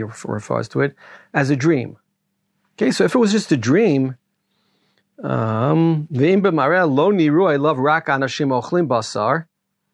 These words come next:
it just appeared that people were eating. "Eich amar vayera elav Hashem, ki hinei lo nira lo Hashem, lo b'mara v'lo b'machshava." That's not called a mareh Hashem if it's just a dream.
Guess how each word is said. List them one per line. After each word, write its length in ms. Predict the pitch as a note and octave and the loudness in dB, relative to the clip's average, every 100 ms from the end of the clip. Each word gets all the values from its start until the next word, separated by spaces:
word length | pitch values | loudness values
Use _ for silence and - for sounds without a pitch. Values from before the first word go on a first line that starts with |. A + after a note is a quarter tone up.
| _ _ - | _ _ -12
it 120 | A2+ | -4
just 180 | D#3 - | -4 -2
appeared 640 | - - F3+ F3 A2 G2 - | -8 -2 2 2 0 -6 -8
that 200 | A#2+ - | -8 -4
people 280 | D3 B2+ A#2+ | -4 -2 -2
were 100 | A#2+ | 0
eating. 400 | F#3+ D3+ C#3+ A#2+ - - _ _ | 2 2 0 -2 -18 -20 _ _
"Eich 340 | - G3 A3 - | -2 0 0 0
amar 440 | D#3+ D#3 F3 E3+ | 0 0 0 0
vayera 680 | B2 C#3+ C#3 C3+ C3 D3+ D#3+ | 0 -2 0 -2 0 0 2
elav 200 | D#3 C#3+ | 0 0
Hashem, 520 | D#3 D3+ G#3+ E3 G2 _ _ _ _ _ _ _ | -2 -2 -4 -4 -8 _ _ _ _ _ _ _
ki 320 | - F3 D3 D#3 | -8 -2 2 4
hinei 220 | D#3 D3+ | 4 4
lo 300 | C#3 E3 D4 | 2 2 2
nira 400 | C#4+ A#3+ D#3 C#3+ | 0 2 2 2
lo 100 | B2+ | 0
Hashem, 580 | B2+ B2 - A#2 G#2 G2+ _ _ - | -2 -4 -4 -6 -8 -14 _ _ -6
lo 260 | C3+ F3+ G3 | 0 0 2
b'mara 640 | A3 G#3+ F3+ C3 A#2 A#2+ | 0 0 0 -2 -2 -4
v'lo 280 | D3 C#3 D#3+ | -4 -4 -4
b'machshava." 800 | E3 D#3 D#3 - G#3+ C4+ B2 - _ _ _ _ | -2 -6 -6 -6 -6 -6 -8 -12 _ _ _ _
That's 320 | - F3 G#3+ - | -4 -4 -2 -6
not 240 | E4 F#3+ | -6 -6
called 540 | - B2+ B2 G#2 G2+ _ _ | -6 -4 -2 -4 -10 _ _
a 100 | C#3 | -6
mareh 400 | B2+ A#2 A#2 B2+ | -4 -2 -2 -2
Hashem 560 | G#2+ G#2 - A2+ G3 G#3 _ _ _ _ _ _ _ - | -2 -4 -6 -4 -4 -6 _ _ _ _ _ _ _ -4
if 200 | C#3 D3 | -2 -2
it's 200 | A#2 - | -4 -2
just 320 | C#3+ C3 - | -2 -2 -4
a 60 | A#2 | -8
dream. 480 | A2+ A2+ D3 A#3+ | -6 -4 -2 -4